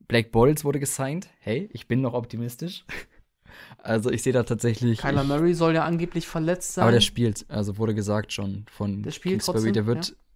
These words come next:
Speaker 1: die meinten, sie werden halt wahrscheinlich, ähm, Gameplan anpassen, der wird nicht aus der Pocket laufen, der hat irgendwas mit dem Bein.
Speaker 2: Ja,
Speaker 1: Aber
Speaker 2: genau.
Speaker 1: Kingsbury meinte, der wird spielen.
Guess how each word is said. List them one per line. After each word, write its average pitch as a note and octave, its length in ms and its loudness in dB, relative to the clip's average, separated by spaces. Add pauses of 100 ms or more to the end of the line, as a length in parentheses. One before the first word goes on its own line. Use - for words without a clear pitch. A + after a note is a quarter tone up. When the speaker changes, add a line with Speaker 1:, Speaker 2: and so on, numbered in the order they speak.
(120)
Speaker 1:
die G#2 40 -2
meinten, A2+ 600 2
sie G#2+ 80 -2
werden A2 260 4
halt G#2+ 180 2
wahrscheinlich, A2 440 -2
ähm, G#2+ 500 -2
Gameplan A2 380 0
anpassen, A#2+ 460 -2
der A2 120 -2
wird - 180 -2
nicht - 200 -4 (520)
aus - 140 0
der - 60 -4
Pocket A#2 260 -2
laufen, A2+ 140 2
der A2+ 80 2
hat G2+ 40 0
irgendwas A2 260 2
mit G#2 100 -2
dem G#2 100 0
Bein. A2+ 400 0 (1400)
Speaker 2:
Ja, G2+ 80 0
Speaker 1:
Aber A#2+ 140 2
Speaker 2:
genau. B2+ 280 -2 (380)
Speaker 1:
Kingsbury B2 420 0
meinte, A2+ 400 0
der G2+ 120 -4
wird G#2 120 -6
spielen. G2+ 380 -8